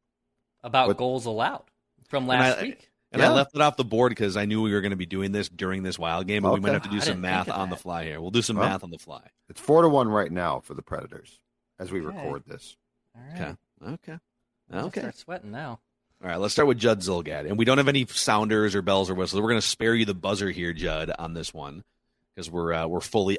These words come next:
Speaker 3: a cappella with our remote setup. But uconn will win the N C double A tournament, and Paige Beckers will be the most outstanding player of the tournament.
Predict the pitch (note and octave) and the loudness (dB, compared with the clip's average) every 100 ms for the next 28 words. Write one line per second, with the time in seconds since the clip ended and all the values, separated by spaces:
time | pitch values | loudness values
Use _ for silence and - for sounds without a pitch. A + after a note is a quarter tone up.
0 | G2 G2+ - G#2 F#2+ F2 E2+ E2+ E2 E2 | -2 -4 -4 -4 -2 -2 -2 -4 -4 -6
1 | - - D#2+ D#2+ E2+ - E2+ D#3+ E3 A2+ | -8 -8 -10 -10 -10 -14 -6 -6 -4 -6
2 | F2 F2 - G2 F#2+ G#2+ A2+ G#2+ F#2+ - | -4 -6 -6 -4 -2 -2 -2 -4 -6 -8
3 | G#2 B2+ A2+ B2+ A2+ G#2 F#2+ F2+ - A2 | -8 -8 -6 0 0 2 0 -2 -6 -6
4 | E2+ E2+ - F#2 F2 - - A#2 A2+ G#2+ | -6 -8 -10 -14 -14 -14 -6 -4 -4 -4
5 | - - G2+ E2+ D#2+ E2 E2 E2 F2+ F2 | -8 -6 -6 -6 -6 -6 -10 -10 -12 -10
6 | E2 F#2 G2 - F#2+ F#2+ - G2+ F2 E2+ | -8 -4 -4 -6 -10 -10 -10 -10 -10 -12
7 | _ G2+ E2 D#2 - _ _ _ - F2+ | _ -8 -6 -8 -10 _ _ _ -6 -6
8 | F#2 - C3 D#2+ G1+ | -6 -4 -4 -4 -10